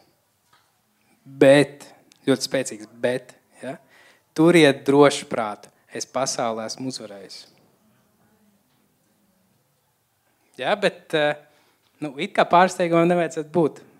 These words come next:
Pasaulē būs bēdas. Ja? Protams, tagad tas tāds, nu, jā, jums būs,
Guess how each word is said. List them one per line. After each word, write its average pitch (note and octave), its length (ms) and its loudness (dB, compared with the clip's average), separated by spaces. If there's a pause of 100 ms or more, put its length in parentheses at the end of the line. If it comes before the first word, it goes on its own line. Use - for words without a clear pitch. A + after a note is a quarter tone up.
(520)
Pasaulē C3 480 -10
būs C#3 160 -4
bēdas. B2 480 -12 (920)
Ja? B2 180 -18 (2000)
Protams, F3+ 280 2
tagad E3+ 220 -2
tas D#3 200 -6
tāds, C3+ 340 -6
nu, D#3 140 -4 (800)
jā, B2 300 -8
jums A#2 180 -16
būs, B2 380 -2